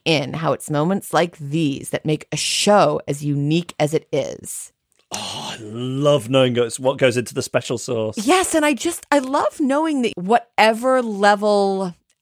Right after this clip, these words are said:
Speaker 1: actor you can be, there are just these tricks that make the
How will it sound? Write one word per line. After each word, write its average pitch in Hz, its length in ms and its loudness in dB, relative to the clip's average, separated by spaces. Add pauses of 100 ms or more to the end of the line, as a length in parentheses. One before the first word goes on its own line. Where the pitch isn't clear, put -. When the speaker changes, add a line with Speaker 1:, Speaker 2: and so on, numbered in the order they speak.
Speaker 1:
actor 208 520 0
you 170 220 -4
can 170 240 -4
be, 226 360 0
there - 200 0
are 180 140 2
just 185 600 -2
these 156 460 -4
tricks - 1040 -4 (640)
that 202 160 -2
make 196 260 2
the 190 160 -4